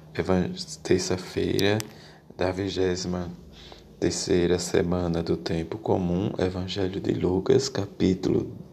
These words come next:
seis, versículo de doze a dezenove. Naqueles dias, Jesus foi à montanha para rezar e passou a noite toda em oração.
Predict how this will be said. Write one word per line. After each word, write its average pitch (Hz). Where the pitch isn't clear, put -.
seis, 90
versículo 87
de 95
doze 80
a 82
dezenove. -
Naqueles 107
dias, 107
Jesus 95
foi 98
à 101
montanha 90
para 90
rezar 90
e 131
passou 104
a 101
noite 92
toda 92
em 92
oração. 95